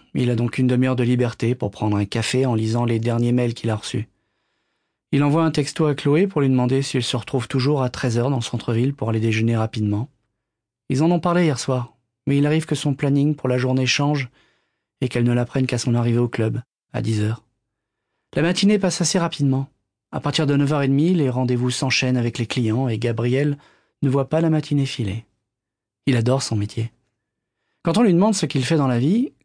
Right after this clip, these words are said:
Chloé répond toujours que son mari est banquier, mais il trouve que ce terme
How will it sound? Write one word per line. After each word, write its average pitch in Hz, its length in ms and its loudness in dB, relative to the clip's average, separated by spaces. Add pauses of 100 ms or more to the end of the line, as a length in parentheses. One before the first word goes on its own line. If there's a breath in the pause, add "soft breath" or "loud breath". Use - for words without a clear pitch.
Chloé 160 320 2
répond 147 280 -2
toujours 175 300 0
que 143 180 0
son 139 200 -2
mari 143 340 0
est 127 60 0
banquier, 117 540 -2 (220)
mais 120 80 -2
il 120 80 -2
trouve 190 180 -2
que 151 120 -2
ce 139 100 -4
terme 156 400 0